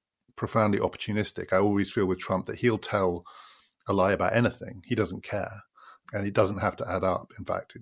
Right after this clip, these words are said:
you'd have to really be a genius to, to weave a story out of those twenty thousand lies that made sense.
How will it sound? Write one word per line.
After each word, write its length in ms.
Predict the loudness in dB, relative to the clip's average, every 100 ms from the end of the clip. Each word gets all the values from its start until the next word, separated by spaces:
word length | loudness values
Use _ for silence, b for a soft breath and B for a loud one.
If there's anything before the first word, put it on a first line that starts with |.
| -12
you'd 120 | -6
have 180 | -2 -2
to 80 | -4
really 320 | 2 4 4
be 160 | 0 -6
a 40 |
genius 460 | -6 -6 -4 -6 -6
to, 160 | -8 -14 -10
to 120 | -6
weave 300 | -2 0 0
a 40 |
story 380 | -2 0 0 0
out 160 | -2 -2
of 60 |
those 180 | -4 -4
twenty 240 | -4 -6 -6
thousand 380 | -6 -6 -6
lies 400 | -4 -4 -6 -12 -18 B B B -8
that 80 |
made 240 | -2 -2 0
sense. 400 | -2 -2 -4